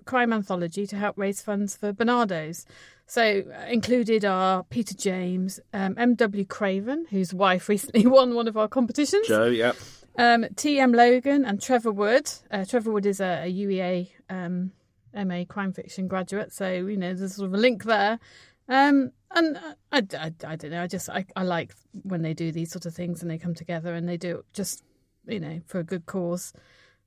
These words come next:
Speaker 1: Um, so I'm gonna look forward to
Speaker 2: Actually, ju-, uh, the story's just occurred to me that you'll, uh, that will appeal to you. I don't know if you saw it this week,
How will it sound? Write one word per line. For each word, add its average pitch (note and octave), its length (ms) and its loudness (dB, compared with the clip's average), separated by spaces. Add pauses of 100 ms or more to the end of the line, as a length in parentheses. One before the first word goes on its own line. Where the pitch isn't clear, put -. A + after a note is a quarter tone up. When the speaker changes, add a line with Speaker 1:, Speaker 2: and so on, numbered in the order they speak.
(120)
Speaker 1:
Um, G3 360 -2 (280)
so - 160 -8
I'm G#3+ 160 -4
gonna F3+ 160 -6
look E3+ 160 -6
forward F3 260 -6
to F3 140 -6
Speaker 2:
Actually, D3+ 280 -4
ju-, - 180 -8
uh, C#3+ 200 -4
the C3 60 -10
story's F3+ 320 0
just - 220 -10
occurred A2+ 280 -4
to A#2 100 -8
me A#2 180 -4
that F2 200 -12
you'll, G2 360 -6
uh, - 20 -12 (240)
that G#2 140 -8
will G#2 160 -6
appeal B2 380 -6
to - 120 -10
you. C2+ 180 -8 (300)
I G#2+ 80 -6
don't C3 140 -2
know B2 60 2
if F#2+ 100 -8
you F#2 60 -10
saw G#2+ 200 -2
it C2+ 100 -8
this C#2 180 -14
week, A1 280 -14